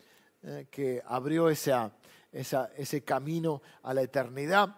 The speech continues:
y, Señor, que nos, eh, hizo todo lo que nosotros no podíamos hacer, para que ahora nosotros podamos vivir y caminar puestos los ojos en Él.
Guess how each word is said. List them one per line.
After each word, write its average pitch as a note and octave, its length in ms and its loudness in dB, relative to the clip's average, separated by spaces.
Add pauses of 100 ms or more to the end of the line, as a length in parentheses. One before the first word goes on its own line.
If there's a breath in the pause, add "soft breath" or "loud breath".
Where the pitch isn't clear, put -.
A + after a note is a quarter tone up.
(440 loud breath)
y, - 80 -10
Señor, C#3+ 340 -2
que C#3+ 120 -2
nos, B2 340 -6 (380 soft breath)
eh, B2 360 -10
hizo D#3 260 2
todo G3+ 280 4
lo E3 100 4
que C#3 80 -8
nosotros C#3+ 440 -6
no C#3+ 140 -6
podíamos C3+ 520 -4
hacer, G#2 300 -10 (420 soft breath)
para C#3+ 200 2
que D3 100 2
ahora E3+ 240 4
nosotros D#3+ 400 -6
podamos C#3 480 -4 (220 soft breath)
vivir D3+ 480 -2
y B2+ 100 -10
caminar B2 540 -2 (640 loud breath)
puestos C3+ 560 -8
los A#2 260 -16
ojos A#2+ 500 -16
en G2+ 140 -18
Él. G2 200 -20